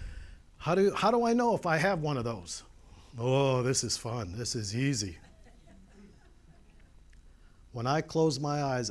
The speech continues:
ask the Holy Spirit to search your heart.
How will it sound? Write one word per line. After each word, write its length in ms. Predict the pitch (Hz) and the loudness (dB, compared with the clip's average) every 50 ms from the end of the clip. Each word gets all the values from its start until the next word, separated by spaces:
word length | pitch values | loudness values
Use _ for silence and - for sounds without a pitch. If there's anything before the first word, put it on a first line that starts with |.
| - - | -6 -6
ask 320 | 147 135 127 117 - - - | -4 -4 -2 0 -2 -2 -4
the 100 | 120 113 | -6 -6
Holy 280 | 98 127 131 139 147 | -6 -4 -4 -4 -4
Spirit 500 | 131 - - - - 120 101 87 82 80 - - - - - - - - - - - - - - - - - - - - - - - - - | -4 -6 -6 -6 -6 -8 -8 -8 -12 -14 -18 -20 -20 -20 -20 -20 -20 -20 -20 -20 -20 -20 -20 -20 -20 -20 -20 -20 -20 -20 -20 -20 -20 -18 -12
to 80 | - | -6
search 460 | 113 - - - 139 131 127 131 - | -2 -2 0 0 0 0 -2 -2 -2
your 220 | 120 131 139 160 156 | 0 2 2 2 2
heart. 320 | - - 92 80 76 - | 0 -4 -12 -12 -14 -18